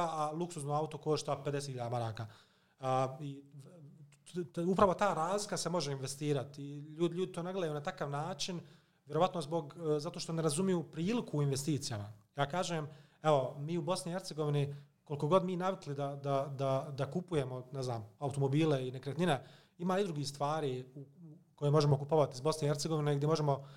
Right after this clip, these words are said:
z-, gdje možemo barem sa nekim dijelom našeg novca koji imamo, jel, koji zarađujemo, koji je ekstra novac, da, da oplodimo taj novac, da, što ti kažeš, da stvorimo možda neki pasivni income, da, da zaradimo dugoročno,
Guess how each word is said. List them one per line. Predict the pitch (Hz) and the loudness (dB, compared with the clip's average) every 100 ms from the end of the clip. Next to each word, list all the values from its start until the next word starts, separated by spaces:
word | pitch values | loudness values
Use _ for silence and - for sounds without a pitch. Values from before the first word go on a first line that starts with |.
| - _ | -20 _
z-, | 123 135 | -12 -10
gdje | 135 143 | -4 0
možemo | 156 156 | 2 4
barem | 131 175 208 | 6 6 6
sa | - | -2
nekim | 208 208 175 | -2 -2 -2
dijelom | 147 185 143 | 2 2 2
našeg | 156 - 127 | -2 -2 -4
novca | 131 131 - 107 110 | -6 -6 -8 -10 -10
koji | 135 | -12
imamo, | 135 117 110 | -6 -4 -2
jel, | 120 117 | -4 -2
koji | 127 | 0
zarađujemo, | 135 139 131 123 120 | 4 4 2 -8 -6
koji | 131 | 0
je | 131 | 0
ekstra | 143 143 123 | 0 -2 0
novac, | 139 180 - - - _ _ - | 2 0 -2 -12 -20 _ _ -8
da, | 139 143 139 139 - _ _ - - | 2 2 2 -4 -16 _ _ -20 -10
da | 135 139 | 0 0
oplodimo | 139 175 180 156 156 | 2 0 -2 -2 -4
taj | 151 165 | -4 -4
novac, | 185 170 - | -2 -4 -4
da, | 151 147 | -2 -2
što | 143 | 0
ti | 151 160 | 0 0
kažeš, | 160 151 139 131 | 2 2 2 0
da | |
stvorimo | 127 160 156 139 | 0 4 4 2
možda | 139 139 | -4 -6
neki | 135 - 143 | -6 -8 -2
pasivni | 175 175 180 160 | 2 2 0 -4
income, | 165 170 160 143 - - _ _ | -4 0 0 0 -4 -18 _ _
da, | - 139 135 135 139 143 | -2 0 0 -4 -10 -10
da | 143 | 0
zaradimo | 135 165 151 135 139 139 | 4 6 6 2 -2 -4
dugoročno, | 196 175 135 - 143 131 | -2 0 -2 -4 -6 -8